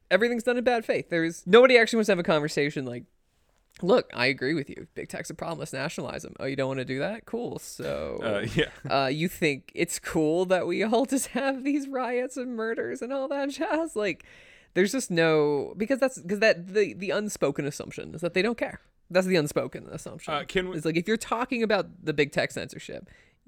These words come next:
Speaker 1: you don't care about what just happened.
Speaker 2: Yeah, and we, and we'll get to some evangelical takes that slant exactly that direction.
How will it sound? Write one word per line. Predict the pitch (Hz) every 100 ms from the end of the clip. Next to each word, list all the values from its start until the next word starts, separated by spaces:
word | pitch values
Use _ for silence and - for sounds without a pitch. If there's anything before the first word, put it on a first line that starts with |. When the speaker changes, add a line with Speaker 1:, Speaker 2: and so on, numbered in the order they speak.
| - -
Speaker 1:
you | 175 143
don't | 131 131
care | 151 131
about | - - 69
what | - -
just | -
happened. | - - -
Speaker 2:
Yeah, | 123 90
and | 143
we, | 185 233
and | 220
we'll | 285 294
get | 240 247
to | 196
some | 190 180
evangelical | 185 180 170 165 165 151
takes | - 165 -
that | 139 131
slant | - - 170 175
exactly | - 110 98 98 98 117 135 117 107
that | 107 104
direction. | 104 101 87 - - - 120